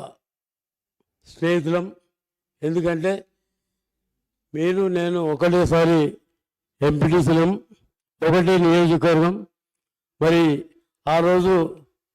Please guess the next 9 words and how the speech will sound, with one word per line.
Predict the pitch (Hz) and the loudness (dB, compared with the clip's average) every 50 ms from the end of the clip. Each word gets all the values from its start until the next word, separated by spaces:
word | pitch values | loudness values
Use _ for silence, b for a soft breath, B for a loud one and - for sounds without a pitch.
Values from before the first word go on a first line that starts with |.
| _ _ _ _ _ _ _ _ _ _ _ _ _ _ _ _ _ _ _ _ _ _ - 156 | _ _ _ _ _ _ _ _ _ _ _ _ _ _ _ _ _ _ _ _ _ _ -10 -6
ఇద్దరం | 151 170 190 196 202 202 196 | -2 0 0 2 2 2 2
కలిసి | 196 190 190 - - 190 208 208 202 - 143 143 - | 2 0 0 0 0 0 0 0 0 -2 -4 -4 -4
వికారాబాద్ | - - 196 196 196 202 196 196 190 160 - | -2 0 0 0 2 2 2 0 0 0 0
సీటుకు | 160 175 165 - - 185 190 190 202 233 - _ _ _ _ _ _ _ _ _ _ _ - 160 | -2 -2 -2 -2 -2 0 0 0 0 -2 -6 _ _ _ _ _ _ _ _ _ _ _ -2 -2
ఇర్-, | 175 180 - - _ _ _ - 143 151 156 | 0 0 -2 -6 _ _ _ -6 -2 0 0
నాలుగు | 165 180 202 208 202 180 135 | 2 2 2 2 0 0 0
సార్లు | 175 180 190 202 208 196 190 | 0 2 2 2 2 2 2
కొట్లాడినాం. | 185 165 147 175 175 160 147 123 - _ _ _ _ _ _ _ _ _ _ _ _ _ _ _ _ _ _ _ _ _ _ _ _ _ _ _ _ _ _ _ _ _ _ _ _ _ _ _ _ _ _ _ _ _ - 151 | 0 2 0 0 2 0 0 -2 -4 _ _ _ _ _ _ _ _ _ _ _ _ _ _ _ _ _ _ _ _ _ _ _ _ _ _ _ _ _ _ _ _ _ _ _ _ _ _ _ _ _ _ _ _ _ -4 -4
ఇద్దరం | 170 151 180 208 208 214 | -2 0 0 2 2 2